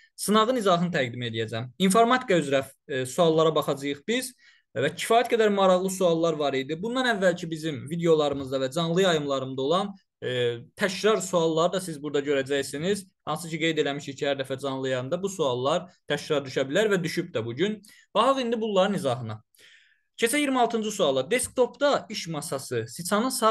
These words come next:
düyməsini kliklədikdə ekranda kontekst menyu açılır. Hər hansısa bir qovluq yaratmaq üçün menyunun hansı sətrini seçmək lazımdır? Yəni, kontekst menyunun hansı əmri yeni bir qovluq yaratmaq üçün istifadə olunur?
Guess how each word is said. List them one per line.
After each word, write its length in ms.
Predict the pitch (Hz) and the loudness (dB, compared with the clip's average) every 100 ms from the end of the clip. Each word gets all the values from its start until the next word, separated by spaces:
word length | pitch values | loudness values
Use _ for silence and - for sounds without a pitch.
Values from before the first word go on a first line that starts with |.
| 196 | 2
düyməsini 460 | 185 156 143 208 214 | -2 -2 -4 -6 0
kliklədikdə 600 | 160 139 131 127 - 127 - _ 165 | 0 2 -2 -2 -10 -12 -12 _ -6
ekranda 440 | 170 202 208 262 | 0 0 2 2
kontekst 420 | 226 170 170 170 | 2 0 0 -4
menyu 240 | 151 135 135 | -6 -2 -4
açılır. 360 | 135 - 92 _ - - _ 208 | -4 -12 -12 _ -20 -20 _ 2
Hər 140 | 226 | 4
hansısa 300 | 269 269 233 | 4 4 2
bir 80 | 208 190 | 2 6
qovluq 300 | 202 190 190 | 6 6 4
yaratmaq 480 | 175 160 165 165 160 | 4 2 0 -6 -6
üçün 220 | - 123 | -8 -10
menyunun 540 | 127 180 196 196 220 214 | 0 4 4 2 0 -2
hansı 300 | 208 196 - | -2 -2 -2
sətrini 560 | 170 147 147 185 240 269 | -2 -2 -2 -2 -2 -6
seçmək 460 | - 139 165 196 143 | -10 -6 -4 -2 0
lazımdır? 400 | 120 123 123 - - - - | -2 -4 -12 -16 -20 -6 -2
Yəni, 160 | 247 | 0
kontekst 460 | 226 240 233 254 233 | 0 0 2 0 -2
menyunun 380 | 202 190 165 160 | 0 0 0 -2
hansı 380 | 170 240 220 - | -2 -2 -2 -2
əmri 540 | 185 170 156 180 262 - _ _ | 2 2 4 2 0 -8 _ _
yeni 200 | 190 233 | 0 0
bir 100 | 220 180 | 0 2
qovluq 340 | 185 175 180 | 2 2 0
yaratmaq 460 | 175 156 156 160 151 - | 2 0 -2 -6 -6 -4
üçün 320 | 170 226 240 | 2 2 0
istifadə 640 | - - 160 143 120 160 180 | -10 -8 -2 0 2 2 0
olunur? 380 | 131 117 127 | -4 -4 -10